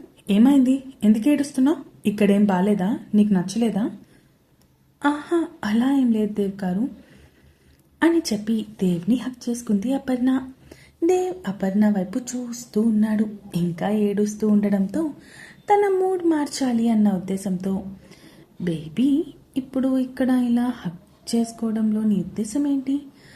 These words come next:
అసలే ఇక్కడ బాగా మంచు పడుతుంది, వెదర్ అయితే పిచ్చ రొమాంటిక్‌గా ఉంది. So, ప్రొసీడ్ అయిపోదామా?" అడిగాడు అల్లరిగా.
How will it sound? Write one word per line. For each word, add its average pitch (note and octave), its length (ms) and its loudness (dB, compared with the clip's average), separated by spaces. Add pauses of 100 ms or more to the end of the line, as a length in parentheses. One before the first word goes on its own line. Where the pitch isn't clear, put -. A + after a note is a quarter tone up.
(460)
అసలే F#3+ 340 -8
ఇక్కడ A#3 400 -2
బాగా A3+ 560 -2
మంచు A#3 360 0
పడుతుంది, G#3+ 360 -2
వెదర్ F#3 540 -8
అయితే F#3+ 200 -6
పిచ్చ - 520 -6
రొమాంటిక్‌గా G#3 680 0
ఉంది. G#3+ 280 -4 (640)
So, F#3 280 -2
ప్రొసీడ్ F3+ 480 -6
అయిపోదామా?" A#3 540 0 (380)
అడిగాడు A#3 580 0
అల్లరిగా. D#4+ 500 2